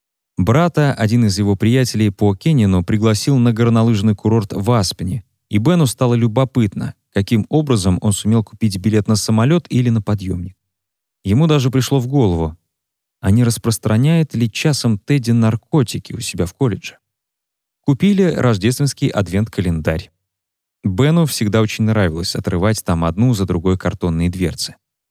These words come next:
В ночь на двенадцатое пошёл сильный снег. На следующий день Бен и Гарри, с великим облегчением вырвавшись из четырёх стен,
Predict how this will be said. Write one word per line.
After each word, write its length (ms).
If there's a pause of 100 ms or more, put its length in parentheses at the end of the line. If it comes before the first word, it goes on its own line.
(680)
В 160
ночь 400
на 160
двенадцатое 680
пошёл 340
сильный 320
снег. 400 (760)
На 120
следующий 400
день 280
Бен 340
и 20
Гарри, 380
с 180
великим 480
облегчением 840
вырвавшись 680
из 100
четырёх 460
стен, 380